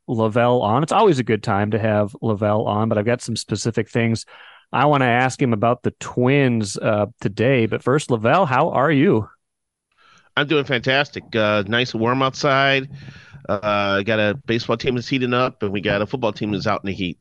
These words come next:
Speaker 2: So
Speaker 1: Yes.
Speaker 2: uh, everything's warm and somewhat fuzzy.
Speaker 1: Too hot. It's too hot, Lavelle. I don't like it. It's, it's too much. But, you know, we, we can, we have, like, in Minnesota, we have, like, a very specific temperature range that we find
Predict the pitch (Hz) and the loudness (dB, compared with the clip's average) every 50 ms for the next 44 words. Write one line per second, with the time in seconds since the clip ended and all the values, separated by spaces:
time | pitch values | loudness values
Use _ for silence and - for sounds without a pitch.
0 | - - 92 87 87 87 139 139 143 143 - - - 101 101 95 90 82 98 - | -6 -4 -4 -2 -2 0 0 2 2 0 0 -4 -6 -4 -4 -2 -2 -2 -4 -4
1 | - _ _ _ _ - - _ - - 127 127 131 135 123 135 117 120 123 123 | -8 _ _ _ _ -20 -20 _ -2 -2 0 0 0 -2 -2 -2 0 0 2 2
2 | 123 117 117 117 110 - - _ _ - - - 135 117 110 90 - - 98 90 | 2 0 -2 -2 -6 -8 -14 _ _ -6 -4 -2 -2 0 -2 -2 -2 -4 -4 -4
3 | 80 85 87 - - _ _ - - - - 156 127 107 113 113 117 117 - - | -4 -6 -10 -10 -12 _ _ -10 -8 -2 -2 0 0 2 2 0 0 0 -2 -6
4 | 120 - - 170 143 127 120 117 113 107 98 107 101 98 98 98 - - 107 113 | -6 -2 0 2 2 2 2 2 0 0 -2 0 0 0 0 -2 -2 -2 -2 0
5 | 107 104 101 101 - 110 98 - - - 120 107 - - 123 113 98 90 85 85 | 0 0 0 0 -2 -2 -4 -4 -4 -4 -6 -6 -2 -2 -2 -2 -2 -4 -6 -8
6 | - - - - _ - 92 90 85 - _ 117 101 90 90 92 - 117 120 - | -10 -14 -18 -10 _ -4 -4 -4 -4 -4 _ -4 -2 -2 -2 -2 -4 -4 -4 -4
7 | - 123 113 - 139 127 131 - - - - - - _ - 139 160 170 185 180 | -4 -4 -2 -2 -2 -2 -4 -6 -12 -20 -20 -20 -20 _ 0 2 2 4 4 4
8 | 175 165 151 165 165 160 156 - 165 170 180 180 175 170 156 - 160 156 151 147 | 4 4 4 4 4 4 2 2 0 0 2 2 2 0 0 2 2 2 4 4
9 | 139 139 131 127 139 139 135 127 131 120 123 110 107 113 120 127 131 127 131 127 | 2 2 2 2 2 2 2 2 0 0 0 0 0 2 2 2 4 4 2 0
10 | - - - - 120 110 - 127 120 - - 110 - - - 127 117 110 120 110 | 0 -4 -6 -4 -4 -2 0 0 0 0 0 -2 -2 -4 -4 -4 -2 -2 -2 -4
11 | - - 117 107 98 101 98 101 98 98 98 - 123 127 110 107 107 - - 101 | -4 -2 -2 -2 0 0 0 -2 -2 -4 -4 -6 -6 -2 -2 -2 -2 -2 -2 -2
12 | 98 101 101 104 101 | 0 0 0 -2 -4